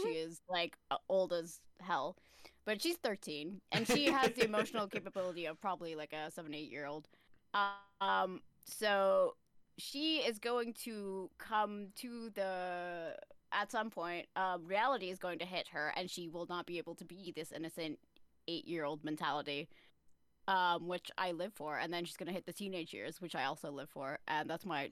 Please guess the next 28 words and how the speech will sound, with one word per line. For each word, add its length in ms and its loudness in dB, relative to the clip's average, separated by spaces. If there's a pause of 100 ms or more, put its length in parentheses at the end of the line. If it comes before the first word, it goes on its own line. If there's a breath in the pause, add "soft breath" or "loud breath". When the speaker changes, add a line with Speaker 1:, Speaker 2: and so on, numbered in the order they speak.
(160)
Speaker 1:
just, 160 -8 (380)
I 100 4
wanna 180 0
play 180 -4
that 200 2
out. 260 0 (180)
Speaker 3:
That's 300 2
some 140 4
Groot 80 8
Speaker 1:
Um, 340 8
Speaker 3:
level 320 4
growth, 640 4
and 140 4
I'm 180 6
here 180 2
for 340 0
it. 120 2
I, 260 4
Speaker 1:
I, 100 6
Speaker 3:
I'm 80 4
Speaker 1:
yeah, 60 4
I 20 -6
Speaker 3:
jealous 380 6
that 100 4
I 80 8
Speaker 1:
know. 100 6
Speaker 3:
missed 180 2
that. 260 2